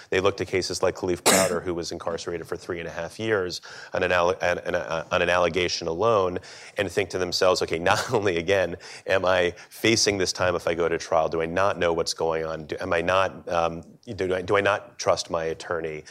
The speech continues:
Am I incarcerated and, and, and, and looking outward and, and wishing I was out? But they don't know when it's gonna end.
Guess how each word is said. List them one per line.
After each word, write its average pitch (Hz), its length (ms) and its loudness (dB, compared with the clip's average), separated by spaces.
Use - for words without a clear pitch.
Am 90 100 2
I 87 60 4
incarcerated 90 880 2
and, 85 240 -2
and, 82 320 -4
and, 82 480 -4
and 80 340 -10
looking 98 340 -2
outward 90 480 2
and, 82 260 -8
and 87 160 -6
wishing 92 260 -2
I 87 60 0
was 85 220 -4
out? 90 300 0
But 135 280 2
they 127 120 2
don't 135 160 2
know 127 100 -4
when 120 180 -2
it's 113 140 -2
gonna 113 200 0
end. 101 460 -4